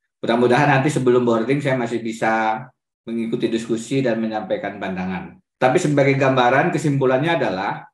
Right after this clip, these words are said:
secara hukum Presiden Jokowi itu melanggar banyak pasal-pasal pemakzulan.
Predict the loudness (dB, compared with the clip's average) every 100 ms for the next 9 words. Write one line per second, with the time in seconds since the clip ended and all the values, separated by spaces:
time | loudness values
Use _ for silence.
0 | _ _ _ _ -2 4 4 6 4 0
1 | 0 4 4 2 -6 -12 -18 _ _ _
2 | _ -4 0 2 2 2 2 0 0 2
3 | 2 0 -4 -6 -6 -4 -6 -2 0 0
4 | 0 0 0 0 0 -2 -2 -4 -4 -14
5 | _ _ -8 -4 -4 -4 -6 -6 -4 -4
6 | -6 -10 -6 -4 -4 -4 -6 -6 -10